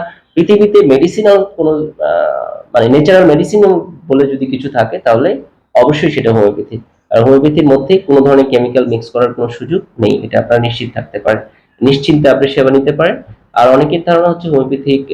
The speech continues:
রিয়াকশন কম করে বা বেশি করে, কি করে কিনা, এই ব্যাপারটা নিয়ে আমি আলাদা দিন, অন্যদিন আলোচনা করব, কারণ হচ্ছে যে এটা একটা, আহ, বিস্তর আলোচনা। তো আজকে এই পর্যন্তই। আপনাদের সাথে যে, আহ, আবারও আহ্বান করবো যে সব রোগের চিকিৎসা হোমিওপ্যাথি রয়েছে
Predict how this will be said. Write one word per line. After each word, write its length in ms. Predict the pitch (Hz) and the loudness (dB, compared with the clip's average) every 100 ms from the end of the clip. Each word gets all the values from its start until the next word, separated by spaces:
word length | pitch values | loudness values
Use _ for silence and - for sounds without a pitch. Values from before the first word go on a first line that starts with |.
| 117 | 0
রিয়াকশন 500 | 123 127 - 131 127 | 0 0 0 0 2
কম 260 | 123 123 | 2 0
করে 420 | 120 117 117 113 - | -2 0 0 -2 0
বা 80 | 110 | 0
বেশি 280 | 117 117 139 | 0 -6 -6
করে, 280 | 123 117 | 0 2
কি 160 | 113 127 | 0 -4
করে 260 | - 120 123 | -2 0 0
কিনা, 260 | 123 113 | 0 0
এই 140 | 117 165 | 0 0
ব্যাপারটা 400 | 175 165 - 165 | 0 -2 0 0
নিয়ে 160 | 156 | 4
আমি 220 | 143 139 120 | 4 4 2
আলাদা 200 | 123 - | 0 -2
দিন, 160 | 127 - - | -6 -8 -6
অন্যদিন 360 | 131 135 135 120 | -2 0 2 2
আলোচনা 340 | 107 113 107 | 0 0 -4
করব, 360 | 101 107 131 - - | -2 -4 -4 -10 -4
কারণ 200 | 113 117 | 0 0
হচ্ছে 240 | 117 123 | -2 -6
যে 160 | 123 120 - _ _ | -6 -6 -12 _ _
এটা 160 | - 127 | -4 -2
একটা, 160 | - 120 - - | 0 -4 -6 -4
আহ, 140 | 110 | 0
বিস্তর 360 | 110 127 - 139 | 2 0 2 2
আলোচনা। 500 | 113 113 127 165 220 _ _ _ _ | 4 2 0 -2 -6 _ _ _ _
তো 160 | 131 127 | 0 2
আজকে 300 | 139 - 170 | 2 0 -2
এই 60 | |
পর্যন্তই। 640 | 165 175 180 175 151 226 - - - | 0 0 -2 0 0 0 -4 -14 -10
আপনাদের 320 | 131 120 123 | -6 -2 -4
সাথে 320 | - - 135 | -4 0 2
যে, 360 | 131 117 113 113 - _ _ - | 2 2 0 -2 -10 _ _ -6
আহ, 240 | 107 104 | 0 0
আবারও 280 | 104 135 151 | 2 2 4
আহ্বান 400 | 131 127 139 139 | 2 0 -2 -2
করবো 260 | 135 127 - | -4 -4 -8
যে 240 | 127 - | -12 -16
সব 440 | - - 170 175 143 | -16 0 2 2 2
রোগের 240 | 127 120 | -2 -4
চিকিৎসা 320 | 117 113 113 | -8 -12 -10
হোমিওপ্যাথি 420 | 123 117 123 - 147 | -8 -6 -8 -8 -6
রয়েছে 380 | 147 151 233 | -4 -6 -10